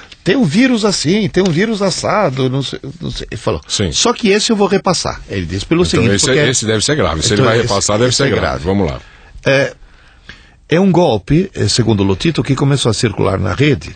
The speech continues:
Speaker 1: eh, que é um, eh, um, um arquivo muito mal intencionado,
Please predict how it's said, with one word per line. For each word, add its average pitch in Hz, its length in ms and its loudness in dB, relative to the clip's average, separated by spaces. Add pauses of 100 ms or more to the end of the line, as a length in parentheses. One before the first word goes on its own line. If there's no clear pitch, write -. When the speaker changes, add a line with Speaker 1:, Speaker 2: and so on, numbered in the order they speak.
(840)
Speaker 1:
eh, 117 260 0 (120)
que 170 120 0
é 170 60 2
um, 131 160 2
eh, 113 460 2
um, 123 500 2
um 135 60 4
arquivo 131 540 2
muito 156 400 4
mal 113 220 4
intencionado, 98 840 -2